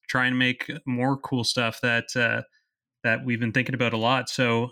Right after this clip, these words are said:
um, yeah, from there we, we started on Chaotic Era, which was our,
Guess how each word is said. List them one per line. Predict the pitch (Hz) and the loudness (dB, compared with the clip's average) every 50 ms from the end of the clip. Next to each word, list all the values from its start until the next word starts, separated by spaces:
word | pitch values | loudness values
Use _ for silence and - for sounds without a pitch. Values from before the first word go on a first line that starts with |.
| - - | -4 -2
um, | 131 123 123 120 120 120 120 123 | 0 0 2 0 0 -2 -2 -2
yeah, | 127 139 160 147 | 0 0 0 0
from | - 147 139 | 0 0 2
there | 139 147 156 151 | 2 4 4 4
we, | 143 143 143 | 4 2 2
we | 143 139 135 135 131 131 | 4 4 4 4 4 2
started | - - - 139 139 143 139 | 2 0 0 0 2 2 2
on | 139 135 135 | 2 2 0
Chaotic | 135 - 139 135 139 135 - | 0 0 0 0 0 2 2
Era, | 131 139 160 156 | 4 4 4 4
which | 127 - - | 2 0 -2
was | 123 110 123 | -2 0 2
our, | 117 117 113 117 | 4 4 4 2